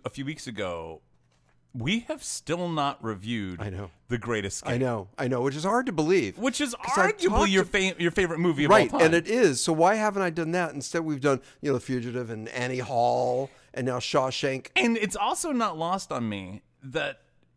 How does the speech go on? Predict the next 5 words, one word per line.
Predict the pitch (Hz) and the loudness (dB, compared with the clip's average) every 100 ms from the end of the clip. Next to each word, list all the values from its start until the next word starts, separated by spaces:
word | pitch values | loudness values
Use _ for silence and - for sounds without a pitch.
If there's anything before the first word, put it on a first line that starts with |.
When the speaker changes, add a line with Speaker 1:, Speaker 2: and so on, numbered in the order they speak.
| _ - | _ -12
Speaker 1:
you | 120 113 247 415 247 127 | -10 -6 -4 -6 -8 -8
really | 127 147 | -6 -4
like | 131 120 - | -4 -6 -8
prison | - 262 269 156 | -8 -6 -4 -2
movies. | 104 90 - - - | -4 -8 -14 -20 -20